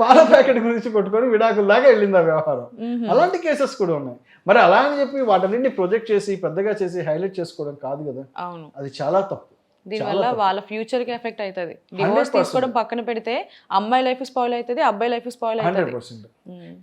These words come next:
Speaker 1: ఛానల్స్కి ఎక్కి ఎక్స్‌పోజ్ చేసుకొని కుటుంబాలను రోడ్డు మీద వేసుకోవడం వల్ల
Speaker 2: మ్మ్.
Speaker 1: వాళ్ళ టీఆర్పీ రేటింగ్లు, వాళ్ళ వ్యూయర్‌షిప్,
Speaker 2: వాళ్ళకే
Speaker 1: వాళ్ళకి
Speaker 2: ప్రాఫిట్
Speaker 1: కావాల్సిన ఇన్కమ్ పెరుగుతుంది తప్ప
Speaker 2: తప్ప.
Speaker 1: వీళ్ళ జీవితాల్లో జరిగే మెరుగు అయితే ఏమీ
Speaker 2: ఏమీ
Speaker 1: లేదు.
Speaker 2: లేదు. మ్మ్.
Speaker 1: వీళ్ళ జీవితాల్లో మెరుగు జరగాలి, బాగుపడాలి అంటే తేల్చాల్సింది కోర్టులు కానీ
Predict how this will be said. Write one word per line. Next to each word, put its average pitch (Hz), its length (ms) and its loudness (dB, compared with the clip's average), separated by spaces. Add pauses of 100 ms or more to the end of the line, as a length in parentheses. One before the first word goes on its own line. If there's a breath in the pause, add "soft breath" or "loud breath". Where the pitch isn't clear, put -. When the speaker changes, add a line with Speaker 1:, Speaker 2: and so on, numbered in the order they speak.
Speaker 1:
ఛానల్స్కి 240 440 -2
ఎక్కి 226 180 -6
ఎక్స్‌పోజ్ 208 520 -2
చేసుకొని 196 340 -4
కుటుంబాలను 190 560 -2
రోడ్డు 175 220 -2
మీద 180 180 -6
వేసుకోవడం 151 540 -6
వల్ల 143 220 -4
Speaker 2:
మ్మ్. - 480 -8
Speaker 1:
వాళ్ళ 160 180 2
టీఆర్పీ 175 500 -2
రేటింగ్లు, 160 400 -4
వాళ్ళ 151 300 2
వ్యూయర్‌షిప్, 160 580 -8
Speaker 2:
వాళ్ళకే 175 640 -2
Speaker 1:
వాళ్ళకి 190 180 4
Speaker 2:
ప్రాఫిట్ 185 180 6
Speaker 1:
కావాల్సిన 180 260 2
ఇన్కమ్ 180 360 -4
పెరుగుతుంది 165 420 -4
తప్ప 175 240 -4
Speaker 2:
తప్ప. 302 200 -2 (220 loud breath)
Speaker 1:
వీళ్ళ 233 300 2
జీవితాల్లో 233 640 -2
జరిగే 202 300 0
మెరుగు 185 340 -2
అయితే 175 240 -2
ఏమీ 170 120 -2
Speaker 2:
ఏమీ 170 220 -4
Speaker 1:
లేదు. 143 420 -2
Speaker 2:
లేదు. - 220 -4 (140)
మ్మ్. 175 140 -18
Speaker 1:
వీళ్ళ 202 260 2
జీవితాల్లో 220 460 -4
మెరుగు 190 340 -2
జరగాలి, 214 440 -2
బాగుపడాలి 190 800 0
అంటే 190 160 -4
తేల్చాల్సింది 196 720 0
కోర్టులు 180 420 -2
కానీ 180 380 -2